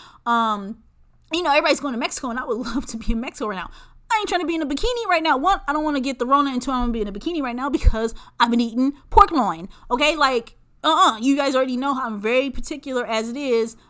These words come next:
about my shit, 'cause if I go to Mexico, we gotta take pictures. And how am I about my pictures? They got to be perfect. Can't be perfect if I'm feeling a little on the pudgy side, okay? Ugh. And a lot of these foods bloat me so bad, too. It's more bloating than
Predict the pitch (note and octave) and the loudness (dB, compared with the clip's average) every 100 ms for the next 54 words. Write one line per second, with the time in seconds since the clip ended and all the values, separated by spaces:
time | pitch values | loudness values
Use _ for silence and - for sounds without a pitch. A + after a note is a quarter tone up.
0 | - G3+ A3 G#3 G#3 - D4 G#3+ G3 G3+ | -8 0 0 0 -4 -8 -10 -12 -10 -6
1 | A#3 C4 D4+ - A3 A3 G#3 G#3 - F4 | -4 -4 -6 -8 -6 -6 -6 -8 -10 -12
2 | - F#3 D#3+ - - A3 G#3+ F#3 A#3 A#3+ | -10 -10 -12 -18 -18 -14 -4 -2 0 -2
3 | C4 C4 C4+ E4+ F4 G#3+ G3 G3 - C4+ | -4 -6 -8 -8 -8 -8 -8 -10 -8 -8
4 | C4+ - D#4+ - - - - - B3+ B3+ | -8 -12 -14 -16 -18 -18 -20 -10 -6 -4
5 | A#3+ G#3 D#4+ - B3 B3 - - G3 G3+ | 0 0 0 -2 -2 -2 -10 -14 -8 -8
6 | G3+ G3 G#3 G#3+ G3 G3+ A#3 - D4+ C4+ | -6 -8 -6 -6 -6 -4 8 8 8 4
7 | A#3 - F3 D3+ E3+ A3+ B3 C4+ - - | -4 -4 -6 -6 -8 -4 -4 -4 -10 -20
8 | - - _ _ C#4+ A#3+ - - - A#3 | -20 -20 _ _ -2 -2 -4 -8 -10 -6
9 | B3 F4 G4+ - D4+ B3 F#3 F#3 G3+ C4+ | 2 4 4 0 -4 -4 -6 -4 0 0
10 | A#3+ A3+ A3 A3 - - - A3 A3+ G3+ | 0 -2 -2 -4 -6 -6 -2 -2 0 -2
11 | F3 D3+ - B3 F#3+ G#3 A3+ A#3+ C4+ G3+ | -4 -6 -8 -2 0 0 0 0 -2 -2
12 | F#3+ G3+ G3 G3+ | -2 -2 -4 -6